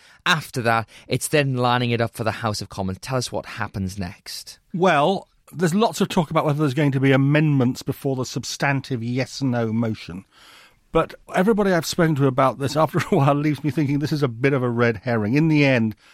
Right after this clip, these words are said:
Speaker 2: there's going to be a substantive vote one way or the other.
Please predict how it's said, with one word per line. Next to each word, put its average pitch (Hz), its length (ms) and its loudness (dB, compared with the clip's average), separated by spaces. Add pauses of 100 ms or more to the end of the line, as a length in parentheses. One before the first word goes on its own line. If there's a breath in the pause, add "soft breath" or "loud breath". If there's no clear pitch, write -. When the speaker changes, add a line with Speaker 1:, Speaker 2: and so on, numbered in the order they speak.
(180 soft breath)
Speaker 2:
there's 123 280 0
going 151 240 4
to 131 100 0
be 123 320 2
a - 100 -10
substantive 117 760 -2
vote 107 340 0
one 113 300 2
way 104 160 0
or 101 80 0
the 101 160 0
other. 90 320 -4